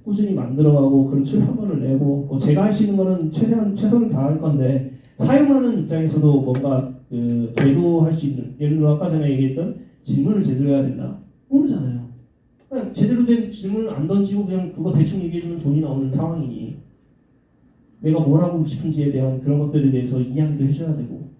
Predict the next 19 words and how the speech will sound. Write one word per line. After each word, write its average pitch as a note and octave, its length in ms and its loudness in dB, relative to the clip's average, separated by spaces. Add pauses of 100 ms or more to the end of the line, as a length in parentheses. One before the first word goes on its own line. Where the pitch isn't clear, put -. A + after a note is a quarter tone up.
(840)
그러니까 - 200 -4
기존의 G3 260 4
점수가들이 D#3+ 520 -2
이, D#3 360 -4
이 E3 60 -2
부분을 F#3 320 -2
얘기 C#3 160 0
안 C3 140 -2
하고 E3 360 0
편취하는 F3 680 0
이익은 C#3 680 0
저는 D3 300 0
그거는, C#3 400 -2 (880)
어, A2+ 180 -4
잘못된 C#3+ 540 0
불법적인, F3+ 800 2
예, C#3 300 -4
그건 D3 240 0
진짜 C#3 260 -4